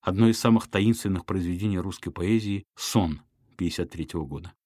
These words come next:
Заболоцкий поздравил себя с пятидесятилетием по-дантовски. «Жилец земли, пятидесяти лет, подобно всем счастливый и несчастный,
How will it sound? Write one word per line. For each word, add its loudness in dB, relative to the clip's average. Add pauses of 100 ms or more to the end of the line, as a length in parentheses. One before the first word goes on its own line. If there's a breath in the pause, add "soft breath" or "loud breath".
(380)
Заболоцкий 2
поздравил 0
себя -2
с -10
пятидесятилетием -2
по-дантовски. -6 (480)
«Жилец 2
земли, 4 (120)
пятидесяти -4
лет, -2 (420)
подобно 0
всем 2
счастливый 4
и 2
несчастный, 0